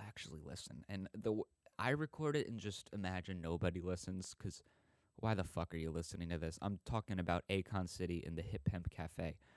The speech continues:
um, which will bring us to the bracket of drugs. I know we're, we're here for the bracket of drugs. Um, I applied for this.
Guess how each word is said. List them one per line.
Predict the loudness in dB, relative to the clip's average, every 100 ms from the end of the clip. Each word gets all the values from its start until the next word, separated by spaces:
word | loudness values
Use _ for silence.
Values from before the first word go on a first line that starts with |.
| -20 -20 -2
um, | 0 2 -2 -12 _ -20 -20 _ _ 0
which | 2 6
will | 10 10
bring | 10 6
us | 4 0
to | 0
the | 0
bracket | 4 4 2 -2
of | 0
drugs. | 0 0 0
I |
know | 2 2
we're, | 4 2
we're | 4 6
here | 8 8
for | 6
the | 2
bracket | 4 4 4 0
of | 2
drugs. | 2 2 -6 -16 _ -20 _ _ -20 _ _
Um, | -2 0 -4 _
I | 4
applied | 6 6 6 4
for | 4
this. | 4 4